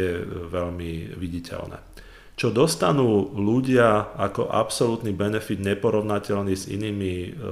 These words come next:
typmi stavieb pri stavbe z dreva, je absolútna precíznosť a presnosť a kvalita výstavby. Je to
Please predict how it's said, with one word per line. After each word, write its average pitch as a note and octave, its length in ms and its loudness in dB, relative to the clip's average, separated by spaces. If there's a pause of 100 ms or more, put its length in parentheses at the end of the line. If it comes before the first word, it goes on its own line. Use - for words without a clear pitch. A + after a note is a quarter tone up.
(140)
typmi F#2+ 320 -4
stavieb F#2 640 -4
pri F#2+ 160 -4
stavbe F#2+ 480 -2
z - 80 -8
dreva, F2+ 480 -4 (320)
je - 240 -6 (320)
absolútna G2+ 800 -2
precíznosť F#2+ 1120 -2
a F2 80 -10
presnosť F2+ 720 -6
a D#2 160 -14
kvalita F2+ 640 -4
výstavby. - 560 -10 (1400)
Je F#2 240 0
to G2+ 180 0